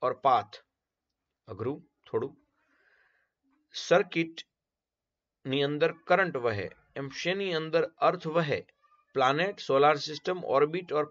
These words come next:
path. A little bit ambiguous, પણ થોડું અઘરું પણ ખરું.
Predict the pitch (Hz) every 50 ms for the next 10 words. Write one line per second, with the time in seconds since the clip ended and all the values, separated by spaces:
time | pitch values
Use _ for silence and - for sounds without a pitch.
0 | _ - 160 147 127 - - - - _ _ _ _ _ _ _ _ _ _ _
1 | _ _ _ _ _ _ _ _ _ _ - 101 98 107 151 - 170 202 196 185
2 | 180 156 147 156 165 160 165 - - - - _ _ _ _ _ _ _ _ _
3 | _ _ _ _ _ _ _ _ _ _ _ _ _ _ _ _ _ _ _ _
4 | _ _ _ _ _ _ _ _ _ _ _ _ _ _ - 131 131 139 143 151
5 | 151 131 135 143 151 156 151 147 - - _ _ _ _ - 120 - - - 131
6 | 135 143 147 143 147 147 143 - - 117 104 123 127 147 151 151 147 143 139 139
7 | 139 165 196 - _